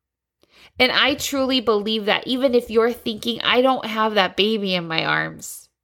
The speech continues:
so how can I ever be happy again? My baby died.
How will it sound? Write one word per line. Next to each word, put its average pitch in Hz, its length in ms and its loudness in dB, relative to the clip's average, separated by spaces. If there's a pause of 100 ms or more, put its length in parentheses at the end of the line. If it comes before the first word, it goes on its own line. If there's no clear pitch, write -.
so - 180 -2
how 220 240 2
can 240 160 -4
I 175 120 2
ever 196 300 0
be 185 200 -2
happy 170 400 0
again? - 440 -4 (920)
My 208 280 2
baby 220 400 2
died. 165 640 2